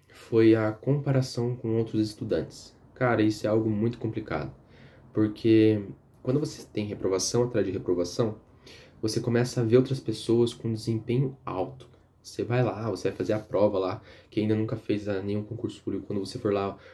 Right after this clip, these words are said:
você vai ver que o ambiente de prova, inicialmente, a primeira vez, é um ambiente pesado, querendo ou não, porque você tá ali com seus concorrentes lado a lado, beleza? Então, assim, é, a comparação com outras pessoas que têm um desempenho melhor é, é normal no início.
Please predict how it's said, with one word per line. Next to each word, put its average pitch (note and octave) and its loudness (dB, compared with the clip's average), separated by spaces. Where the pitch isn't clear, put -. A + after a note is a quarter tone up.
você G2+ -6
vai G2+ 4
ver G#2+ 2
que G#2 -6
o A2 2
ambiente G#2 -2
de - -16
prova, G2+ -2
inicialmente, G#2 -2
a - -10
primeira F#2+ -6
vez, F#2 -2
é - 0
um F#2+ -2
ambiente F2+ 0
pesado, F2 0
querendo E2+ -10
ou E2 -8
não, F2 -8
porque - -12
você F#2+ -10
tá G2 -6
ali F#2+ -4
com - -10
seus - -6
concorrentes F2+ -4
lado F2+ 0
a E2+ 0
lado, E2+ -4
beleza? F2+ 4
Então, A#2 2
assim, B2+ 2
é, F#2+ 2
a - -2
comparação C3 2
com C#3+ 0
outras C3+ 4
pessoas A#2 0
que - -16
têm G#2+ -8
um G#2 -2
desempenho G2+ -4
melhor G#2 -2
é, - -6
é B2+ 0
normal B2+ 2
no G#2 -6
início. F#2+ -8